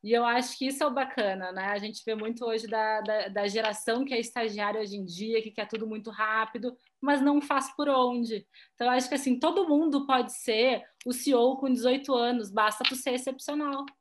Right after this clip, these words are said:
Se tu for excepcional, tu vai ser reconhecido. Quanta, quantas, quantos alunos,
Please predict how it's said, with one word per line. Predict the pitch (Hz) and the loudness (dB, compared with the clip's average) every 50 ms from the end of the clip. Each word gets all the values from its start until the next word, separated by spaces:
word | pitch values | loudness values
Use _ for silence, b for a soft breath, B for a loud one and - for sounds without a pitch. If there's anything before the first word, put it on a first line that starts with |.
| _ _ _ _ _ _ _ _ _ _ _ _ _ - | _ _ _ _ _ _ _ _ _ _ _ _ _ -18
Se | - - | -10 -4
tu | - 294 277 | -4 -2 2
for | 294 311 359 | 2 2 2
excepcional, | - - 359 294 - 339 302 277 269 285 | 2 2 -2 -4 0 0 2 2 2 2
tu | 285 | 0
vai | 320 330 | 0 -2
ser | 320 349 339 | 0 0 2
reconhecido. | 339 349 349 359 349 349 370 359 - - - 277 285 330 349 294 277 254 208 180 - - | 2 0 0 0 -2 -2 -4 -4 -6 -4 -2 0 0 0 0 -2 -2 -2 -2 -4 -4 -2
Quanta, | - 240 269 285 311 | -2 0 0 0 0
quantas, | 294 294 294 320 381 381 359 302 277 - | 2 2 0 0 0 0 -2 -4 -4 -2
quantos | - 302 330 330 320 311 | 0 0 0 0 0 2
alunos, | 320 320 302 285 269 269 285 320 339 330 311 269 233 208 - - - | 4 4 4 4 4 4 4 4 4 4 4 2 2 0 -2 -6 -12